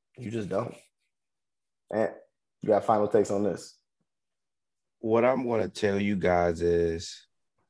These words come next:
Speaker 2: we can never, ever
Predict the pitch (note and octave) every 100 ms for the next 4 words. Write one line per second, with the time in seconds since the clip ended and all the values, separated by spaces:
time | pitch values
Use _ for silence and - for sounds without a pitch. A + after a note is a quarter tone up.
0 | _ _ _ _ _ _ _ - F#2+ A#2
1 | - A#2+ G2 F#2+ G2+ A2 A2 G#2+ F#2 E2+
2 | - _ G#2 G#2+ F#2 F2 E2